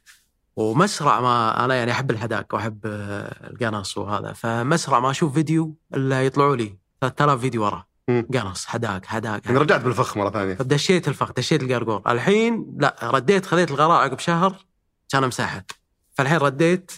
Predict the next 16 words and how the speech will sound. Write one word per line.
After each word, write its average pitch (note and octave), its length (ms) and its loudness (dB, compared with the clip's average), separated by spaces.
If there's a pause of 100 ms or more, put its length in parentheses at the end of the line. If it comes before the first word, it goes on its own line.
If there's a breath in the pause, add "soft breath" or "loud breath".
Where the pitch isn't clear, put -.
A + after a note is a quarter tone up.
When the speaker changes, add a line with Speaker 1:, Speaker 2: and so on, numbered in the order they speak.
(440)
Speaker 1:
إلى C3 120 4
العصر C3+ 280 2
الحجري B2+ 340 0
مرة A2+ 160 0
ثانية، C#3+ 340 2
ما C#3 120 4
عاد A2+ 240 2
عندي G#2 200 -2
لا A#2 420 0 (380)
إنستغرام A#2+ 520 0
ولا A2+ 120 4
غيره. F#2 140 -2
Speaker 2:
فرق D#3+ 220 4
معك B2 280 2
واجد A#2 320 0
ولا؟ G2+ 340 -6